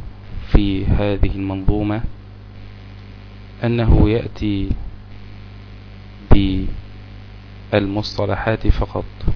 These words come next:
دون أن يتكلم عن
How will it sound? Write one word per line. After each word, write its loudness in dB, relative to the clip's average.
دون 10
أن 0
يتكلم 0
عن 2